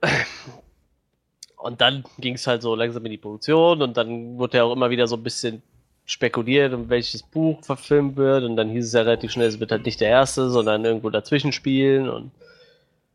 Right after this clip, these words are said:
das, das war mir zwar ein bisschen komisch, aber ich hab mich da aber nicht von ablenken lassen und dann kam halt die erste, der erste Trailer irgendwann. Und dachte ich, okay, sieht eigentlich ganz nett aus.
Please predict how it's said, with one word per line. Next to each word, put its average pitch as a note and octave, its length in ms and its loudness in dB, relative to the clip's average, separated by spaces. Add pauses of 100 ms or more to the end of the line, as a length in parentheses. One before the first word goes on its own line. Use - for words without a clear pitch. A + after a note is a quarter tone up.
(580)
das, - 220 -10
das - 220 -4
war A#2+ 120 4
mir B2 140 2
zwar B2 160 0
ein A2 40 -2
bisschen B2 240 -4
komisch, C#3 360 0
aber A#2+ 160 2
ich A2 100 -6
hab B2 100 -6
mich - 140 -8
da A#2+ 80 2
aber A#2 100 2
nicht A#2+ 160 -4
von A2+ 100 0
ablenken C3 380 -2
lassen B2+ 320 -2
und G#2+ 140 0
dann A2+ 160 0
kam A#2 260 2
halt A2 400 2 (1700)
die G#2 100 -2
erste, G2+ 1080 2
der G2+ 100 0
erste G2 340 0
Trailer C3+ 300 2
irgendwann. B2+ 440 0 (1700)
Und - 100 -8
dachte G#2 180 -2
ich, - 60 -6
okay, A#2+ 400 2 (880)
sieht G#2+ 140 -2
eigentlich A2 240 4
ganz - 280 -4 (180)
nett B2 180 2
aus. C3+ 400 2